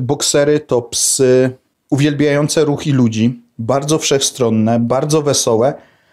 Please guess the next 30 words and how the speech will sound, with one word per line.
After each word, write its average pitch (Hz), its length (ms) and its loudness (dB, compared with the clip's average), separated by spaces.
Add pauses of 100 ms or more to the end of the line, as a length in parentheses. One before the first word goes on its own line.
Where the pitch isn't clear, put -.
(200)
ale 175 300 0
też 160 340 -2
psy, - 360 -2
które 143 300 -2
mają 123 280 0
sporo 143 360 -2
swojego 131 420 0
zdania 135 480 -2 (360)
i 180 80 -2
potrzebują 156 580 0
naprawdę 123 540 -2
sporo 107 380 0
ruchu. 95 280 -8 (160)
I 131 220 -4
kiedy 135 240 0
je 135 260 2 (340)
w - 140 -16
sposób 156 420 -4
właściwy 147 520 0
wychowiemy, 139 680 0 (500)
wtedy 151 420 -2
mamy 135 320 2
genialnego 123 680 2
psa. - 420 -8 (220)
I 170 100 -2
do 151 160 0
domu, 156 420 0 (500)
i 165 80 -2
do 156 160 2
rodziny, 143 420 -2